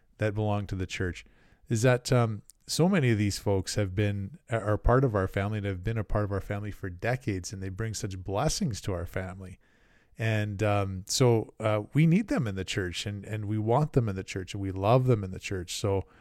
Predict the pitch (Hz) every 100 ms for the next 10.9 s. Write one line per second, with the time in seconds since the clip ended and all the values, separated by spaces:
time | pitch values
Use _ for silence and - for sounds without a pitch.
0 | - - _ - 123 147 135 - 151 180
1 | - 120 117 120 107 104 - 104 95 -
2 | 98 95 95 92 87 87 - - - -
3 | _ _ - - 110 135 127 123 - 113
4 | 117 110 - 120 - 117 101 95 95 98
5 | 110 - - 101 98 127 123 104 92 95
6 | 98 107 - _ - - 120 107 120 95
7 | 90 95 - - 104 104 95 101 95 95
8 | 92 101 - _ - - - - 110 104
9 | - 110 98 95 95 - 127 127 113 110
10 | 107 101 92 95 104 - 92 92